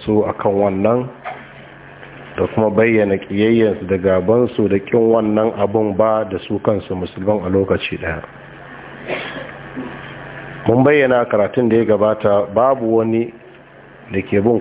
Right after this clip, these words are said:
kowane irin addini ne da yake da abin da muke da shi na kiran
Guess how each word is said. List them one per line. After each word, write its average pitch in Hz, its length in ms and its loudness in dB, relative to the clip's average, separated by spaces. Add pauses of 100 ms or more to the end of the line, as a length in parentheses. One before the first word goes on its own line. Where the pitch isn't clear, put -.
kowane 131 400 2
irin 113 240 2
addini 98 640 0
ne 80 180 -12 (1300)
da 104 60 4
yake 113 320 2
da 92 120 2
abin 110 280 2
da 98 80 4
muke 107 340 0
da 90 100 -4
shi - 180 -2
na 104 100 2
kiran 101 340 0